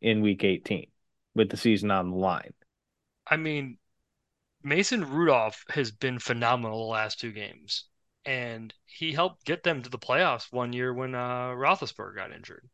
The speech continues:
Speaker 2: You know, he has been fine. He's earned it, in my opinion. Um, I don't know. Do you believe the story that Kenny Pickett refused to suit up last week, or do you think that's just smoke?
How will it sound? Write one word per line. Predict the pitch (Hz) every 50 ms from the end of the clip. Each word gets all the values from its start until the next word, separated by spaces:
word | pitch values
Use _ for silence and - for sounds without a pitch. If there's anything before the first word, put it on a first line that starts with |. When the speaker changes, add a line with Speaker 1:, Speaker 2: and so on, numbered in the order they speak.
| _ _ _ -
Speaker 2:
You | 131 127
know, | 113 107 104 131 143 _ - - - - - - - - - - _ _
he | - - 170 190
has | 175 185 180 190 202 202 196 170 -
been | - - 175 202 208 196 170
fine. | - 143 143 196 208 139 110 107 107
He's | 127 160 151
earned | 156 165 180 165 135
it, | 120
in | - 127
my | 127 117
opinion. | 113 - - 113 107 110 117 131 147 143 - -
Um, | - 131 131 127 120 117 117 113 - - - -
I | 135 143
don't | 160 196 208 180 165
know. | 160 160 160 156
Do | 135 135 139
you | 143 180
believe | 196 170 165 135 123 123 143 180 220 254 247 214 196
the | 214 226
story | - - - 208 202 202 214 214
that | 214 202 - -
Kenny | - 190 185 180
Pickett | 175 - 190 180 196 -
refused | - 151 135 - 160 170 175 165
to | - 160
suit | - - 175 170 180
up | 180 -
last | - 190 190 190 - -
week, | - 196 202 208 - - - _ _ _ _ _ _ -
or | 143 135
do | 131 127
you |
think | 123 139 131 120
that's | - 127 120 113 - -
just | - - 127 - - -
smoke? | - - 123 113 101 - - - -